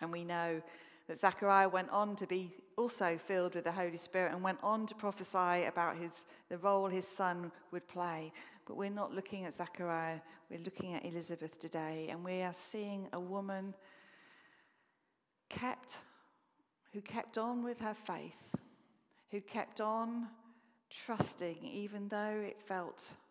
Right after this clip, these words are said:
so hard to do against the people who lived around her, but who, because she was married to a man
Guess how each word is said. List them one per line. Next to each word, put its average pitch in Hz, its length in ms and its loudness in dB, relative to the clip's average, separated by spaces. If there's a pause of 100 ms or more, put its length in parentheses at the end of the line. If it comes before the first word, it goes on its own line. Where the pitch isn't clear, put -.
(720)
so - 200 -8
hard 214 360 -4
to 202 100 -6
do 170 380 -4 (720)
against - 480 -6
the 170 200 -2 (500)
people 208 460 -6
who 185 220 -4
lived 185 300 -4
around 160 400 -8
her, 156 160 -10 (1160)
but - 140 -10
who, 202 540 2
because 202 720 -6 (100)
she - 160 -8
was 190 140 -4
married 196 380 0
to 214 120 -6
a 208 40 -4
man 160 420 -4